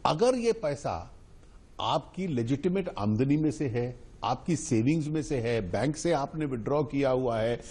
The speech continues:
या कानूनी तरीके से कमाया हुआ है और आप डिस्क्लोज कर देते हैं कि ये मेरी इनकम का पैसा है या मैं इस पे टैक्स देना चाहता हूं, तो कानून उसका वो दृष्टिकोण लेगा।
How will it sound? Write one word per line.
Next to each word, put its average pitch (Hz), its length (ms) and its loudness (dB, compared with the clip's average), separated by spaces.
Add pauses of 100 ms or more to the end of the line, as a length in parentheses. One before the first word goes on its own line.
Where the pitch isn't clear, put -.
(180)
या 139 80 2
कानूनी 135 480 2
तरीके 147 420 0
से 165 120 -2
कमाया 120 380 0
हुआ 143 300 2
है 139 140 0
और 143 120 0
आप 117 220 -2
डिस्क्लोज 170 400 -2
कर 160 120 0
देते 127 340 -2
हैं 120 120 -4
कि 170 80 -4
ये 170 60 2
मेरी 147 240 0
इनकम 131 260 -4
का 160 120 -2
पैसा 98 340 -6
है 73 260 -10 (440)
या 131 140 2
मैं 143 120 2
इस 123 120 0
पे 156 120 2
टैक्स 139 320 -6
देना 156 180 0
चाहता 90 300 -4
हूं, 147 100 2
तो 170 80 0
कानून 113 380 2
उसका 107 360 0
वो 95 380 -4
दृष्टिकोण 156 540 0
लेगा। 113 300 0